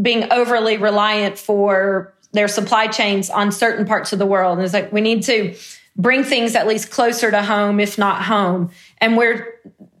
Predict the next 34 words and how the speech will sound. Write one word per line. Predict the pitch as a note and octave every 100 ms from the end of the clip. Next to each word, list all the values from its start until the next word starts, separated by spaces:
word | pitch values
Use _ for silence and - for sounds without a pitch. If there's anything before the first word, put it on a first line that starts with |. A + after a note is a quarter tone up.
| -
we're | A3+
seeing | A#3 C#4+ C4 A#3+
now | A3 A3+ A3
a | G#3+
potential | G#3+ F3+ C#4 A#3+ A#3
wave | G#3 G#3+ G#3 G3+ G3
of | F#3+ F#3 F3+ _ _ _
reshoring | G3+ A3+ A3+ - G#3+ G#3+ G#3+ G#3 G3+
and | G3 F#3+
bringing | G#3 G#3+ G#3+ G3+ G3
some | G3 G3+
production | G3+ G3+ G3 G3 - G3 G3 F#3+ F3 - _
back | - F3+ -
home, | - G#3 G#3 G3+ G3+ G3 -
um, | G3+ F#3+ F#3 F#3 F#3+ F3+ - _ -
wherever | G#3+ G#3 G#3
that | G3 G3+ F3
home | G3+ G3
might | G3 F#3 E3+
be, | F#3+ G#3 G#3 G#3 G#3 - _ _ _
um, | F#3+ F#3+
out | F#3+ G#3 G#3
of | G3 F3+
this | F3 G3 - - -
fear. | - - A#3+ F#3 D#3+ G#3+ C#4+ - - _
If | G#3+ G#3
you | A3+
take | C4 A3+
the | G3+
U | G#3 G#3
K | - G3+
as | F#3+ F#3
an | F#3+
example, | F3+ F3+ G#3 A#3+ F#3+ E3+ F3+